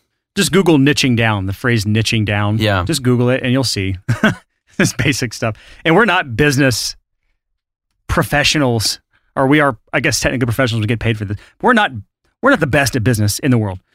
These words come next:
Speaker 1: We're not even close. We're not even in the same league as most of the big business owners and stu-, a-, a-, and people that run Fortune one hundred companies. We are small peons. But what we do know is that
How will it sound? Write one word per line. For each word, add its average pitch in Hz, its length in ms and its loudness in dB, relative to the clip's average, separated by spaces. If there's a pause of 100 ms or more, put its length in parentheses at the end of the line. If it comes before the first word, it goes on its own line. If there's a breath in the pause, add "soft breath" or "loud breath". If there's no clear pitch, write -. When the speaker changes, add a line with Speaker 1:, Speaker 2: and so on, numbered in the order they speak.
(160)
Speaker 1:
We're 233 60 2
not 220 80 4
even 120 120 -4
close. 104 400 -4
We're 147 80 0
not 170 60 4
even 160 120 2
in 135 60 2
the 123 60 2
same 113 400 0
league 120 540 2
as 110 440 -2
most 131 400 2
of 117 100 0
the 107 260 0 (580)
big 147 280 0
business 135 460 2
owners 131 420 2
and 131 180 0
stu-, - 220 0
a-, 165 40 2
a-, 143 360 0
and 139 160 0
people 151 220 0
that 135 120 0
run 139 540 2 (440)
Fortune 175 380 2
one 151 100 4
hundred 131 260 2
companies. 120 440 0 (320 soft breath)
We 226 180 4
are 120 160 0
small 131 400 0
peons. 101 380 -2
But 135 160 -4
what 175 160 2
we 185 100 0
do 147 240 4
know 120 300 4
is 110 220 0
that 117 240 0